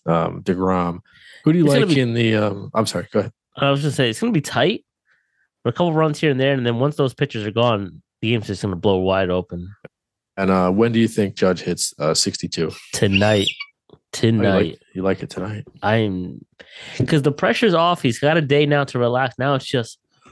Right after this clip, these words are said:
Speaker 2: whew, Breathe in,
Speaker 1: Yeah.
Speaker 2: breathe out, and just, that's it.
Speaker 1: Sense.
Speaker 2: How about you?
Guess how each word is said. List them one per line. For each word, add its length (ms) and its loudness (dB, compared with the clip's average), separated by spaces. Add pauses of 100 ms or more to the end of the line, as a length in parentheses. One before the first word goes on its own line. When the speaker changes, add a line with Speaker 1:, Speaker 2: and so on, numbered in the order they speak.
(180)
Speaker 2:
whew, 420 -10 (360)
Breathe 180 0
in, 200 2
Speaker 1:
Yeah. 80 -2
Speaker 2:
breathe 200 0
out, 300 0
and 180 -8
just, 440 -4 (1300)
that's 140 -4
it. 80 -16 (580)
Speaker 1:
Sense. 320 -2 (1700)
Speaker 2:
How 80 0
about 160 2
you? 180 0